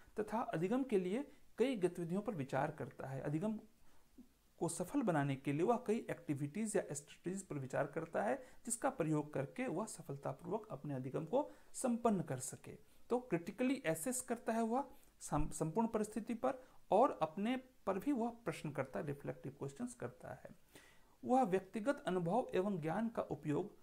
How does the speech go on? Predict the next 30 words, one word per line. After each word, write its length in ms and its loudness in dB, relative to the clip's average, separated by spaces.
अर्थपूर्ण 520 2
अधिगम 300 0
के 140 -4
लिए 200 -4
करता 340 -10
है, 100 -2
meaningful 600 4
learning 360 4
के 140 -2
लिए 360 0
वह 120 -2
अपने 320 -2
experiences 640 -6
का 100 -4
प्रयोग 460 -4
करता 280 -6
है, 100 0
अपने 180 -2
knowledge 360 -2
का 120 -4
प्रयोग 320 -2
करता 300 0
है, 180 0
cognitive 640 4
और 60 4
मेटाकॉग्निटिव 800 2
दोनों 300 2
skill 280 -4
का 120 -2
प्रयोग 520 2